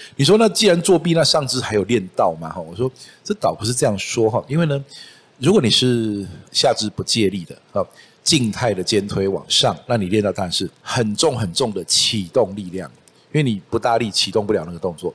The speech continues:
但如果说你下肢借力，然后因此因为有借力，所以说你多举了好几十公斤。我假如你的肩推本来只有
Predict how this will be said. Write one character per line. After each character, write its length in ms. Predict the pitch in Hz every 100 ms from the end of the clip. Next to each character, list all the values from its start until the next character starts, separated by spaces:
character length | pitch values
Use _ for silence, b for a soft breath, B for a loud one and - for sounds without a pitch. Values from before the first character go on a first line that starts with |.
| _ -
但 160 | 175
如 60 | 190
果 80 | 143
说 100 | 147
你 80 |
下 160 | 101 131
肢 140 | 117
借 220 | 107 156 123
力， 180 | 110 - -
然 120 | 123
后 80 | 139 -
因 220 | 202 214
此 240 | - -
因 160 | - 175
为 140 | 214
有 100 | 143 85
借 240 | - 127
力， 180 | 117 98 -
所 240 | - - 160
以 20 |
说 160 | - 147
你 120 | 101
多 280 | - 127 123
举 240 | - 87
了 180 | 82 78 - _
好 200 | - 104
几 100 | 107
十 100 | 92
公 160 | 90 85
斤。 160 | 80 78 90 b b b
我 80 | -
假 100 | 113
如 60 |
你 100 | 120
的 80 | 101
肩 160 | 98 117
推 160 | 113
本 140 | 113 85
来 60 |
只 100 | 87
有 180 | 101 82